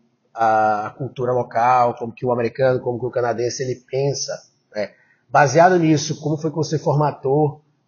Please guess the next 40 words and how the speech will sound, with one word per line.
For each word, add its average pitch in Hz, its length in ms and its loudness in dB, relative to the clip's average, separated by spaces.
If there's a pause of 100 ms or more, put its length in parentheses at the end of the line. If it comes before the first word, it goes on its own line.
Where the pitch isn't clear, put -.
(200)
Quais - 160 0
são 185 140 -2
os 143 120 0
modelos 143 520 0
de 117 160 -6
aulas 120 360 2
que 107 100 -14
você 107 240 -12
tem 104 260 -10
aqui? 110 720 -8
Quais 113 160 -6
são 123 80 -6
os - 80 -10
programas 123 720 0
que, 110 340 -8 (360)
é, 101 600 -6
o 98 100 -10
pessoal 143 420 4
que - 80 -8
estiver 127 220 0
assistindo, - 360 0
que 131 80 0
estiver 131 200 -2
interessado 120 840 0 (260)
em 113 80 -14
vir 120 120 -2
aqui 120 440 -4
na 113 100 -4
Gracie 113 300 -2
Barra 113 340 2 (340)
treinar 117 440 0
o 127 60 2
jiu-jitsu, 113 580 -6
conhecer 151 520 4
o 156 80 6
jiu-jitsu, 135 440 0
a 123 80 0
arte 135 200 0
suave, 131 380 2
o - 80 -8